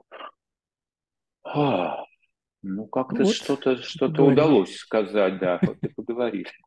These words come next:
Speaker 2: <laughs> Но опять, ничто не завершается. Вполне возможно, мы не догадываем, но вполне возможно, породится какая-то серия из этого, я не знаю, на, на эту, на эту тему, например, может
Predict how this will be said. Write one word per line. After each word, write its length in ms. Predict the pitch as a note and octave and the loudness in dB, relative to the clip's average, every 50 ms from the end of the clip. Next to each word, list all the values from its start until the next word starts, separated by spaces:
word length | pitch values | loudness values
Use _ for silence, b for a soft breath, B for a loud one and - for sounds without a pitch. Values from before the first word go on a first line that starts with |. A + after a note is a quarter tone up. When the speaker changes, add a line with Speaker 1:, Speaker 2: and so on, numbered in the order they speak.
| _ _ - | _ _ -20
Speaker 2:
<laughs> 440 | - - - - - - - G2+ B2 | -14 -10 -8 -8 -8 -10 -10 -6 -2
Но 80 | D#3 D#3 | -2 0
опять, 460 | D3+ D#3 D#3 C3 - - - - - - | 2 2 0 0 0 -6 -18 -20 -12 -6
ничто 460 | - D3 C#3+ C#3+ C3+ - - D#3 D3 | -2 -2 0 0 -2 -4 -2 -2 0
не 100 | C#3 C3+ | 0 0
завершается. 680 | B2+ C3 C#3 C#3+ C3+ C3+ - - F#3+ F#3 D#3+ - - - | 0 0 0 -2 -2 -4 -6 -6 -6 -6 -6 -10 -10 -4
Вполне 340 | - D3 C#3 D3 D3 C#3+ C3 | -2 0 2 2 2 2 0
возможно, 480 | C3 B2 A#2+ C3+ D#3 F3 E3 D3 C3+ B2 | 0 -2 -4 -4 -4 -4 -4 -4 -6 -8
мы 120 | B2 A#2+ | -8 -10
не 120 | A#2+ A2+ | -10 -10
догадываем, 680 | A#2 B2+ B2+ C3 C#3 C#3 C#3+ C3+ B2+ A2+ A#2 A#2 A#2 A2+ | -8 -6 -4 -2 -2 -2 -2 -4 -6 -8 -8 -10 -10 -10
но 100 | A2 G#2+ | -12 -12
вполне 340 | G#2 - - B2+ B2 B2 B2 | -12 -12 -10 -10 -8 -10 -10
возможно, 640 | A#2+ A#2 A#2+ C3+ C#3 C3 B2 B2 A#2 A2+ A2 A2+ _ _ _ _ _ _ _ _ _ _ _ _ _ _ _ _ _ _ _ _ _ _ _ _ _ _ _ _ _ _ _ _ _ _ _ _ _ _ _ _ _ _ | -12 -12 -10 -10 -10 -10 -10 -12 -14 -14 -16 -18 _ _ _ _ _ _ _ _ _ _ _ _ _ _ _ _ _ _ _ _ _ _ _ _ _ _ _ _ _ _ _ _ _ _ _ _ _ _ _ _ _ _
породится 540 | - C3+ C3 C3 C3 C3 C3+ B2+ - - C3 | -6 -4 -2 -2 -4 -4 -6 -8 -10 -12 -10
какая-то 460 | B2 B2+ A#2+ - C3 A#2 A2+ - - | -8 -8 -8 -8 -8 -10 -10 -12 -16
серия 400 | A2+ - - C3 B2+ G2+ G2+ G#2 | -16 -10 -6 -6 -6 -6 -6 -10
из 140 | G#2 G#2+ G#2 | -12 -12 -14
этого, 280 | G#2 G2+ - - - G2+ | -14 -16 -16 -16 -16 -14
я 60 | G#2+ | -12
не 120 | B2+ C3 | -12 -12
знаю, 260 | G#2+ F#2+ F#2+ - G#2+ G#2+ | -12 -14 -14 -16 -16 -16
на, 140 | G#2 G#2+ - | -16 -16 -16
на 180 | G#2+ A2+ A2+ | -14 -14 -14
эту, 180 | A2+ A#2 - - | -14 -14 -12 -8
на 220 | - C#3 C3 C3 | -4 -2 -2 -2
эту 160 | B2+ A#2+ - | -2 -4 -6
тему, 380 | A2 - - - - F#2 F#2+ F#2+ | -10 -12 -12 -14 -12 -12 -12 -14
например, 440 | F2+ - - - - G2+ G#2 G#2 G#2+ | -16 -18 -20 -20 -20 -20 -20 -20 -18
может 260 | G#2 G#2 G2+ G2+ | -18 -18 -18 -20